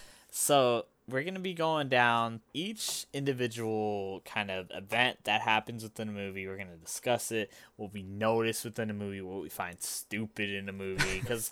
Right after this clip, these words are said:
Speaker 1: trust me, a lot of things that <laughs> happen in horror movies, like,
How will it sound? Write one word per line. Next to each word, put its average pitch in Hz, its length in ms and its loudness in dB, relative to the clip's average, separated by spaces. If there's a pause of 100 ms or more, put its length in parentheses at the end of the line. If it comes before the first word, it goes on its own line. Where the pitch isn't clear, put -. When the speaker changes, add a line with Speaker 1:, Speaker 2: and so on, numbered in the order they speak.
(120)
Speaker 1:
trust - 380 -4
me, 98 140 -6
a 92 80 -4
lot 101 240 2
of 101 80 -4
things 98 260 -8
that 90 140 -6
<laughs> - 160 -6
happen 170 580 10
in 113 200 -2
horror 101 340 -2
movies, 95 500 -6
like, - 220 -4